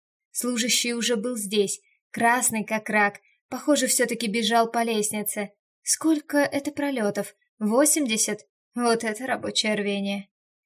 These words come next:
Служащий открыл дверь номера и распахнул ее перед дорогими гостями. А Рэй переступил порог. Первое, что увидел, спина горничной. Она протирала зеркало в прихожей,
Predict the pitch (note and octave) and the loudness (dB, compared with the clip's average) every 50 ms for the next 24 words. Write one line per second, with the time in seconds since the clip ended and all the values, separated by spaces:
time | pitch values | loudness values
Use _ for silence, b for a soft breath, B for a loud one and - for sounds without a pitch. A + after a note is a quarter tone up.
0 | _ _ _ - - - D#4+ F4 E4+ D4+ D4 - - C4+ B3 A#3+ - - B3 C4 | _ _ _ -8 0 4 6 8 8 8 6 4 4 4 2 2 0 -2 -2 0
1 | B3+ A3+ G3 G#3+ A3+ A3+ G#3+ A3 A3 A3+ B3+ C4 C4 C4 B3 A#3 A3 G#3+ G3+ F#3+ | 0 0 2 2 2 4 4 4 2 2 2 2 0 0 0 0 0 0 0 -2
2 | G#3+ G#3 - - A3 G#3 - - G3+ G3+ G#3 A3 A#3 B3 A#3+ A3 G#3 G#3 G3+ G#3 | -2 -4 -2 -4 -4 -4 -2 -2 -2 -2 0 -2 -2 -2 0 2 0 0 0 -2
3 | A3+ G3+ G#3 G3+ F3+ F#3+ G#3 G#3 G#3 G#3 F#3 G#3 G3+ G3+ G#3 F#3+ G#3+ A3 G#3+ - | -2 0 0 0 0 -2 -2 -2 -2 -2 0 0 0 0 -2 -2 -4 -4 -6 -6
4 | - C4 A#3+ A3 G3+ G3 - - _ _ _ _ _ _ _ _ - B3 B3+ C#4+ | -4 -2 -2 -2 -2 -4 -6 -10 _ _ _ _ _ _ _ _ 0 2 4 6
5 | D4+ D#4 D4+ C#4+ A#3+ B3 A#3 - - A#3+ A3 - A3+ A3 G#3+ - A3 G#3+ G#3 G3+ | 6 4 4 2 -2 0 0 -2 -2 -4 -4 -2 -2 -2 -2 -2 -2 -2 0 0
6 | G3 F#3+ F#3 - _ _ _ _ _ _ _ _ _ - D4+ D#4+ D4+ C4+ C#4+ C4 | 0 -2 -4 -6 _ _ _ _ _ _ _ _ _ 2 4 4 6 6 6 4
7 | - - - C4 B3 B3 A#3+ A3+ C4 C4+ A#3 C4+ C4+ C4 B3+ C4 _ - - - | 4 2 0 -2 -2 -2 -2 -2 -2 0 0 0 0 0 -2 -8 _ -2 -2 0
8 | - A#3+ A3+ A3 G#3+ G#3+ G#3 F#3 G3 F#3+ F#3+ G3 G3 G3 - - - A3 G#3+ G3+ | 0 0 0 2 2 2 2 0 -2 -2 -2 -4 -6 -6 -6 -8 -8 -8 -14 -16
9 | _ _ _ _ _ _ _ _ _ - A3 A3+ A3+ A3+ A3 - A3 - - B3 | _ _ _ _ _ _ _ _ _ 0 2 4 4 2 2 0 -4 -2 0 2
10 | A#3+ A#3 A#3 A#3 A#3 A#3+ A#3 C4+ C#4+ C#4 A#3+ - - G#3 G3+ G3+ G3 - - G#3 | 4 4 4 4 4 2 4 4 4 4 2 0 -4 -2 -2 -2 -4 -6 -6 -6
11 | G#3 - - A3 A#3 C4 B3+ B3+ A#3 - | -6 -6 -4 -4 -4 -4 -4 -6 -10 -12